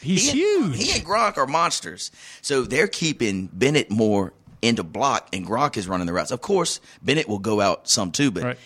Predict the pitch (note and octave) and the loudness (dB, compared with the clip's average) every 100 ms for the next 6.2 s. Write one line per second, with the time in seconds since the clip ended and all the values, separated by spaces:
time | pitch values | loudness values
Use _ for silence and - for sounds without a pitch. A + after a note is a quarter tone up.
0 | - F#2+ F#2+ G#2+ B2 A#2+ B2+ A2+ A#2+ A#2 | -8 -4 -2 0 -2 0 -2 0 0 0
1 | G2 F#2+ G2 G2 G2 G2 G2+ F2 E2+ F2+ | 0 -4 -2 0 0 0 0 -2 -2 -2
2 | F2+ F2+ F2 E2 - F2 C#2+ - - - | -2 -4 -4 -2 -2 0 -4 -6 -18 -20
3 | - - - _ - E2+ B2 - - - | -20 -20 -20 _ -6 0 0 0 -6 -8
4 | F#2 E2+ - G#2 F2 D#2+ - _ _ _ | -6 -6 -2 -2 0 -4 -12 _ _ _
5 | - - A#2+ A#2+ G#2+ - F#2+ D2+ G2 G#2 | -4 0 2 2 2 0 -2 -4 -4 -4
6 | G#2+ | -8